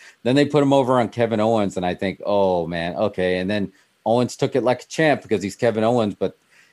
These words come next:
I think that started the descent to down. And then he almost killed The Undertaker by dropping him on his head. And then you're like, "Oh, my God." And now it's just like, and then he beat The Fiend. And then you're like, "Oh, what is happening?" And then I think people are gonna turn on him.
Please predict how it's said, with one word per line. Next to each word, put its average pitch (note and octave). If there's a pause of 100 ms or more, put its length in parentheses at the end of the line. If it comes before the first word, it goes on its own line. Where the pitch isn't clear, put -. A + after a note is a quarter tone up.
(380)
I G2+
think G2+
that A2
started G#2+
the F#2+
descent F#2+
to F#2
down. F2+
And G#2
then D3
he D3
almost C#3
killed C3
The A#2
Undertaker A2
by F#2+
dropping G2+
him G2
on F#2+
his F2+
head. D#3 (500)
And A2
then A2
you're G2+
like, F#2+
"Oh, A#2+
my F2
God." F#2+
And F2
now G#2+
it's -
just -
like, F2+ (240)
and G2+
then A#2+
he A#2+
beat A2+
The -
Fiend. E3
And G2+
then G#2+
you're G#2
like, G#2
"Oh, G#3+
what F3
is D3
happening?" D#3
And A#2+
then B2+
I B2+
think C#3+
people A3+
are C4
gonna A#3+
turn G3
on F#3
him. E2+